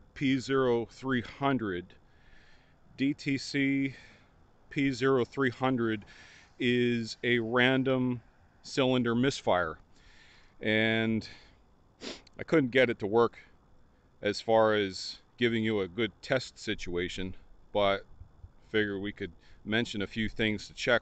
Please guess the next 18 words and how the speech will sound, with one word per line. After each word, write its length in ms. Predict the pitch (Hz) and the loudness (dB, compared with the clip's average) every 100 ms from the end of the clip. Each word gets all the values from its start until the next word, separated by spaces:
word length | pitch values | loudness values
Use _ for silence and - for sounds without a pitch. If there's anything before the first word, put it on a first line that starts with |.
| - | 0
when 380 | 101 92 90 95 - - | -4 -4 -6 -10 -16 -10
you 140 | 107 | -8
come 240 | - 123 | -4 -4
across 420 | 117 113 104 101 - | -4 0 0 0 -6
the 100 | - | -16
P 240 | - 110 | -10 -8
zero 280 | 104 107 90 | -6 -6 -6
three 220 | - 101 | -8 -8
hundred. 420 | - 135 95 80 - - - - - - - - - - - | -6 -4 -6 -8 -16 -20 -20 -20 -20 -20 -20 -20 -20 -20 -14
The 80 | - | -8
P 220 | 123 175 | 0 2
zero 280 | 185 196 180 | 4 6 6
three 240 | - 190 170 | 4 2 2
hundred, 460 | 180 190 196 156 | 4 4 6 4
as 320 | 143 147 143 | 4 4 4
opposed 540 | 127 - 160 165 165 - | 0 2 4 6 4 0
to 220 | 160 151 | 0 2
others, 600 | 147 151 156 143 143 - | 4 4 4 2 0 -4